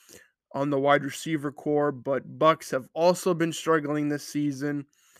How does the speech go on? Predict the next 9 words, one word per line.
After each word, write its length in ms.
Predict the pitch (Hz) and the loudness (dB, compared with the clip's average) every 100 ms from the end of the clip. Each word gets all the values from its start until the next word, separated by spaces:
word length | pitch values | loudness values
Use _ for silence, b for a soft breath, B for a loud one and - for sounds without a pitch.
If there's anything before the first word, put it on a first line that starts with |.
| b b b _ _ | b b b _ _
They 120 | 135 | -4
made 300 | 147 147 143 | 0 0 0
the 300 | 135 131 139 | -8 -10 -10
playoffs 680 | - 160 151 156 147 - - | -6 0 4 4 2 -2 -12
with 140 | 123 | -8
a 60 | 127 | -6
losing 420 | 135 139 131 135 | -4 -4 -6 -4
record. 640 | 147 160 160 160 156 147 _ _ _ _ _ _ _ | 2 2 4 4 4 2 _ _ _ _ _ _ _
Um, 600 | 131 131 131 127 127 | -2 -2 -2 -4 -8